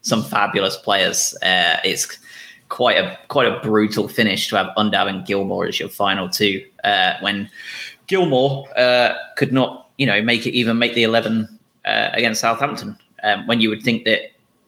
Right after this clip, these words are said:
a more dynamic midfielder in that middle role where Alexis is not currently available would be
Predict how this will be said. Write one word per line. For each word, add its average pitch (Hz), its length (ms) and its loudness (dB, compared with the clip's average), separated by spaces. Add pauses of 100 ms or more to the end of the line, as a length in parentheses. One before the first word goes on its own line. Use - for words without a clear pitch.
(120)
a 110 80 0
more 113 300 2
dynamic 110 440 0
midfielder 101 640 -6
in 101 100 -4
that 101 200 -4
middle 101 240 0
role 101 200 0
where 98 180 2
Alexis 101 460 -2
is 101 140 -8
not 101 160 -6
currently 101 320 -2
available 98 420 0
would 98 180 -4
be 101 300 -2